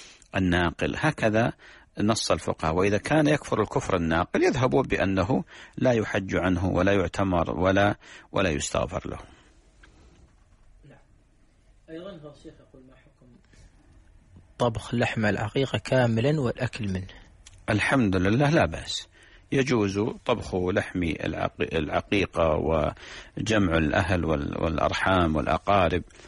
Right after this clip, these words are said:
Speaker 1: عليه، لا بأس، كل هذا مشروع ولله الحمد. كما أنه يجوز، آه، تقسيم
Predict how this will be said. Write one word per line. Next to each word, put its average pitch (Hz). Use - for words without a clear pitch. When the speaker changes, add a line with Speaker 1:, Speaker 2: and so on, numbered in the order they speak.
Speaker 1:
عليه، 92
لا -
بأس، -
كل 120
هذا 90
مشروع -
ولله 76
الحمد. -
كما 131
أنه 95
يجوز، 95
آه، 82
تقسيم 95